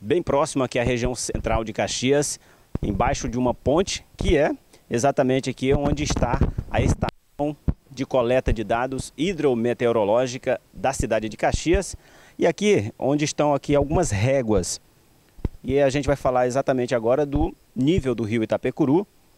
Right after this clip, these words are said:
que ainda é bastante tranquilo, embora algumas chuvas nos últimos dias seja bem torrenciais, tenham trazido alguma preocupação para uma parte da população de Caxias.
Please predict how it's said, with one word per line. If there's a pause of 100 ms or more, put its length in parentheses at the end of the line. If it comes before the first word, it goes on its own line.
(200)
que
ainda (320)
é
bastante
tranquilo, (220)
embora (240)
algumas
chuvas (260)
nos
últimos
dias (400)
seja
bem
torrenciais, (580)
tenham
trazido
alguma
preocupação (520)
para (100)
uma
parte
da
população
de
Caxias.